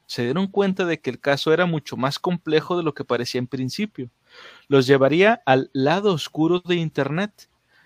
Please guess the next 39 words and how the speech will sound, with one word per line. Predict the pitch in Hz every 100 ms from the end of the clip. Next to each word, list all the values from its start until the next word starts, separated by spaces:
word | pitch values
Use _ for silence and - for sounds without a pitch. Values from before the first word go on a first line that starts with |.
| _
La | 131 123
cámara | 220 247 175 170 170
capturó | - - - 135 160
a |
la | 202
víctima | 185 196 - 185 175
de | 170
la, | 160 -
en | 156
la | 156
escena, | 151 214 196 117 _ _ _ -
pero | 131 123
en, | 131 -
en | 156 143
él | 170 240 -
estaban, | 151 143 151 147 170 180 - _
estaba | 143 139 - 147 151
otro | - 151
adolescente, | 147 139 131 170 175 - 117 _ _ _
a | 131
quien | 127 135 135 -
no | 139 139
había | 180 196
mencionado | 185 185 - 143 120 127
la | 135
policía. | 135 131 127 214 151 - _ _ _ _ _
No | 135
había | 160 220
rastro | 202 190 - 220
del | 202 185
presunto | 143 127 143 151 190 190 -
hombre | 135 147 147
de | 143
negro, | 165 175 131
o |
sea, | 123 127
del | 123
hombre | 127 139
mayor. | 139 127 143 139